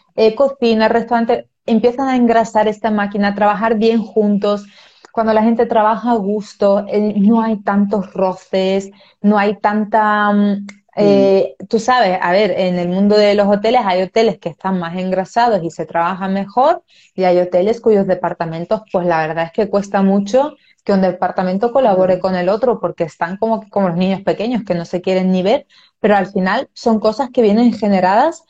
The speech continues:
Speaker 1: desde arriba, desde la empresa misma,
Speaker 2: Sí.
Speaker 1: que se traslada a
Speaker 2: Mm.
Speaker 1: los trabajadores ese malestar, ese odio, ¿no? Por decirlo de alguna
Speaker 2: Ya.
Speaker 1: forma. No, no es la palabra odio, pero ese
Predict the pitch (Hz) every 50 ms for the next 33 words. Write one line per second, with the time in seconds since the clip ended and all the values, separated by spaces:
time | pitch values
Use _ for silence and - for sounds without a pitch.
0 | _ _ _ _ - 196 190 208 220 196 180 190 175 160 - 185 240 294 294 233
1 | 202 185 175 175 180 175 170 170 175 - - 202 208 - - 170 170 180 226 294
2 | 277 247 196 151 - 180 175 170 160 151 - _ _ _ - 214 185 202 196 196
3 | 180 170 165 185 196 220 262 262 240 214 208 196 - - 196 190 190 185 - -
4 | 185 175 175 170 175 175 - 180 - - 196 190 185 185 185 175 160 147 - -
5 | - 214 214 185 175 180 185 - - 196 196 190 190 190 - - _ _ _ _
6 | _ _ _ _ - - _ _ - 220 247 277 240 226 202 208 196 175 175 185
7 | 208 247 262 - 233 202 190 190 196 - 214 208 208 202 196 185 190 190 190 196
8 | 190 151 139 - 226 233 214 185 190 202 220 233 247 247 254 254 - - - 226
9 | 240 247 269 262 247 262 262 262 - 254 262 262 262 254 262 277 277 269 240 247
10 | 247 247 226 208 196 196 214 226 - 240 233 220 202 190